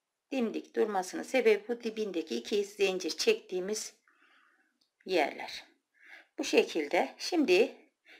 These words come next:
ilmek toplama içine geçelim arkadaşlar. İkinci sıramıza yani başlayalım. Evet arkadaşlar, şimdi ikinci sıramızın yapımına geçelim. İlk başlarken de aynı şekilde başlıyoruz ve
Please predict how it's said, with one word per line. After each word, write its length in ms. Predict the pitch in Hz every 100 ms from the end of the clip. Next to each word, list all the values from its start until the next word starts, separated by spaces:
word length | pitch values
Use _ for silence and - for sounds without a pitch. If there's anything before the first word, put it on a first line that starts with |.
| _
ilmek 360 | - 240 190 -
toplama 400 | 247 240 202 180
içine 560 | - - 220 240 - -
geçelim 380 | 196 - 151 147
arkadaşlar. 760 | 139 - - - - - - - _ _ _ _ _ -
İkinci 340 | - 202 170
sıramıza 400 | - 170 156 170
yani 280 | 165 160 -
başlayalım. 500 | 165 - - - - _ _ _ -
Evet 300 | 214 190 202
arkadaşlar, 720 | 185 190 196 - - 359 - - -
şimdi 340 | - 302 220
ikinci 440 | 330 - - 240
sıramızın 480 | 220 233 208 196 220
yapımına 400 | 220 214 180 240
geçelim. 540 | 311 240 - 202 190 -
İlk 200 | 269 -
başlarken 500 | 233 233 214 214 202
de 40 |
aynı 180 | 214 214
şekilde 480 | - - - - 165
başlıyoruz 580 | 190 - 240 233 233 - _ - - - - -
ve 260 | 202 240